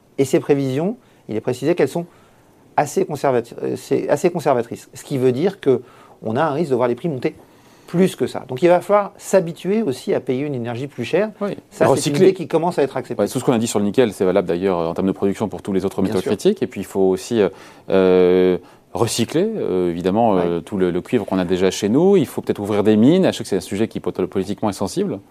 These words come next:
Speaker 1: Alors c'est un vrai sujet et qui va d'ailleurs poser un sujet politique. Mais, euh, euh, le recyclage est une solution, certes, mais une solution à moyen terme. Parce qu'aujourd'hui, comme on déplace la production d'énergie vers, vers,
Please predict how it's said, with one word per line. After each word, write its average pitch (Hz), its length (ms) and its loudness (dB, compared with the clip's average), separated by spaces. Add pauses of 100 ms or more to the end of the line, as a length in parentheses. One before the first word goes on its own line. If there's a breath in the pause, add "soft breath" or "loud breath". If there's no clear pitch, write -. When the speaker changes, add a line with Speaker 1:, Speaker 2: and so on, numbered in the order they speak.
Speaker 1:
Alors 143 180 4
c'est - 120 -6
un 131 80 -2
vrai 160 180 2
sujet 185 520 2
et 139 100 2
qui - 180 -6
va 147 100 6
d'ailleurs 170 220 4
poser 165 200 -4
un 170 120 -2
sujet 156 260 -4
politique. 143 540 -6
Mais, 143 280 0 (120)
euh, 127 500 2 (320)
euh, 113 320 -2 (140)
le 127 200 2
recyclage 180 680 2 (140)
est 185 180 4
une 175 100 -2
solution, 135 600 -2
certes, - 440 -4
mais 139 160 0
une 160 80 -2
solution 160 360 -2
à 139 100 2
moyen 165 320 0
terme. 131 240 0
Parce 120 160 -6
qu'aujourd'hui, 151 800 2 (500 soft breath)
comme 135 200 0
on 135 80 -2
déplace 185 400 4
la 139 60 0
production 147 340 -4
d'énergie 139 360 0
vers, 117 240 2
vers, 120 240 -2